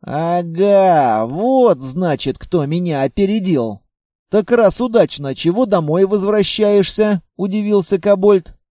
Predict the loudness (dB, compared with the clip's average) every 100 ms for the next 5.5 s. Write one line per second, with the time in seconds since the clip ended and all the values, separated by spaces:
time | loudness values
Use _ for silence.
0 | _ -10 -6 -2 2 2 2 2 2 2
1 | -2 -6 -14 -4 -2 0 -2 0 -2 -2
2 | -2 0 0 -2 -4 _ -6 -4 0 2
3 | 2 2 0 0 0 -2 -2 0 0 2
4 | 0 2 -2 -2 0 2 2 0 0 2
5 | 2 4 2 0